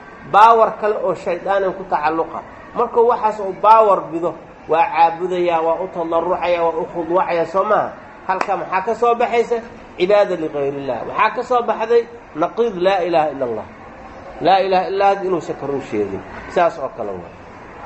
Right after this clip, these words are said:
Baabu maa jaa wixii ku yimid fi sixri, sixirka waxaa ku yimid. Iyo wa qawlu Llaahi tacaala, Ilaahay qowlkiisa uu yidhi,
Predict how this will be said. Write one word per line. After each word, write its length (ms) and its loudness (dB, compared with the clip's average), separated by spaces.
Baabu 320 6
maa 240 8
jaa 340 8
wixii 300 4
ku 120 -8
yimid 220 2
fi 80 -2
sixri, 380 -2
sixirka 420 -4
waxaa 300 2
ku 60 -8
yimid. 260 -6
Iyo 200 4
wa 80 4
qawlu 320 2
Llaahi 240 2
tacaala, 420 0
Ilaahay 260 2
qowlkiisa 580 -2
uu 140 4
yidhi, 220 -2